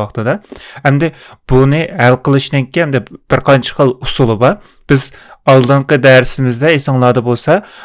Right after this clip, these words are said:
buni hal qilishningki usullaridan biri bo'lgan mushu implicitly wait deganni o'rganib o'tgandik. Ya'ni driver check it, manage check it, timeout check it, implicitly wait qilib bir vaqt berdik. Andan keyin keyiniga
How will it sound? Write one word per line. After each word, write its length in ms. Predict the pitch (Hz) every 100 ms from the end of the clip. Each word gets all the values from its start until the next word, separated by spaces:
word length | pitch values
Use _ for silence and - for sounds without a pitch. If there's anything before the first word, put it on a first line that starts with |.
| - _
buni 400 | 127 131 127 143 170
hal 180 | 127 123 -
qilishningki 640 | 131 120 131 120 - 156 143
usullaridan 580 | - 131 123 113 127 113
biri 120 | 123
bo'lgan 380 | 117 113 135 185 - - _
mushu 240 | 123 120 - -
implicitly 720 | 135 - 127 127 - 131 - 135 120
wait 180 | 131 -
deganni 480 | 131 123 120 120 165 -
o'rganib 320 | 123 120 110
o'tgandik. 380 | 113 - 107 - -
Ya'ni 180 | 110 120 175 -
driver 420 | 127 113 110 113 - - - _
check 260 | - 120 139
it, 200 | 147 -
manage 460 | 117 113 113 107 -
check 220 | 113 -
it, 240 | 143 - -
timeout 480 | 135 117 110 107
check 380 | - - 117 -
it, 180 | 151 - -
implicitly 800 | 117 104 120 120 - 117 - 127 113
wait 240 | 120 - -
qilib 280 | 117 180 - - - - - -
bir 80 | 131 123 117
vaqt 260 | 123 120 - -
berdik. 460 | 123 113 139 202 135
Andan 340 | 120 117 113 107
keyin 220 | 147 170
keyiniga 440 | - 123 110 135